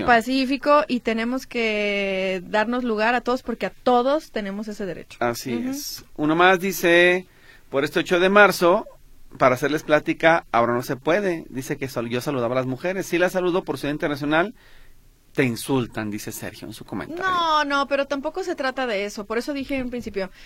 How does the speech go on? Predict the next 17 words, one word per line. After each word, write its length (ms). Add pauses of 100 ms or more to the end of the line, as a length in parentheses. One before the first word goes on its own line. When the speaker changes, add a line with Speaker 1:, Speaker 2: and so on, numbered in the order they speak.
(100)
Speaker 2:
si 160
usted 280
quiere 440
felicitar 400
a 20
alguna 220
mujer 240
que 100
admira, 420
está 440
en 180
todo 220
su 120
derecho 360
y 100
está 220
bien. 420